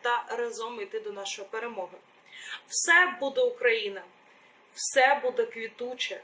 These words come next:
все буде рідно солов'їне. Слава Україні! Слава героям! Слава З С У! Дякую за те, що я можу продовжувати це робити. Дякую за те, що ви мене підтримуєте. Чекаю вас кожного вечора на моєму каналі, на моїх стрімах.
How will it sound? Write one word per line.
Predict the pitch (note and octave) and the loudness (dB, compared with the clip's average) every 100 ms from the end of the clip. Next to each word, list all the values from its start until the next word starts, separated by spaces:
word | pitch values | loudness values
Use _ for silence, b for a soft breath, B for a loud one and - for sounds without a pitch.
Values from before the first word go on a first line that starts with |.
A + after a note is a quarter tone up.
| - | -10
все | - C#4+ C#4 | -2 2 2
буде | A#3 B3 A3+ G#3+ G3 | 2 0 0 0 0
рідно | G3+ A3 A#3+ A3+ | -2 -4 -4 -10
солов'їне. | - A#3+ A#3 A3+ G#3+ F#3 F3 _ _ _ b b | -6 -4 -4 -4 -10 -12 -12 _ _ _ b b
Слава | - D4 D4 D4 | -6 4 4 4
Україні! | C#4 B3 G#3 G3 F#3+ - _ | 2 2 2 -2 -10 -16 _
Слава | - B3+ B3 | 2 4 4
героям! | A#3+ A#3 G3 F3+ F#3 _ | 2 2 2 -2 -8 _
Слава | - C4+ A#3+ A3+ | -2 4 4 2
З | |
С | G#3 - F#3+ | -6 -10 -10
У! | F#3 _ B B B | -14 _ B B B
Дякую | - D4+ C4+ | 2 2 2
за | A#3 | -2
те, | A#3 | 0
що | A#3 A#4+ | -2 -2
я | A4 | -4
можу | A3+ A#3 | -6 -6
продовжувати | - A3+ G#3+ G#3 G#3 | 0 0 0 -8 -10
це | - A3+ | -6 -6
робити. | G3+ C4 C#4+ A#3+ | -4 -4 -4 0
Дякую | B3 A#3+ A3+ | 2 2 -6
за | A3+ | -10
те, | A#4+ | -8
що | - | -8
ви | G#4+ | -10
мене | G#4+ G3+ | -10 -10
підтримуєте. | G#3 - A3 G#3 F3+ - - B B B B | -10 -2 -2 -2 -8 -18 -20 B B B B
Чекаю | - C#4 D#4 E4 | -2 4 6 6
вас | B3+ A#3 - _ | 2 -2 -8 _
кожного | B3 C#4 D4 D4 A#3+ | 4 4 2 0 0
вечора | G#3+ G#3+ - G3+ G3+ _ _ _ | -2 -2 -4 -6 -8 _ _ _
на | A#3+ | -4
моєму | A#3 A3+ A3+ C4+ | -2 0 0 -2
каналі, | D4 D4 B3 A3+ G#3+ G#3 | -2 0 4 4 2 -2
на | A3 | -8
моїх | G#3 G3+ G#3+ | -8 -6 -6
стрімах. | - A#3 G3 | -6 -8 -6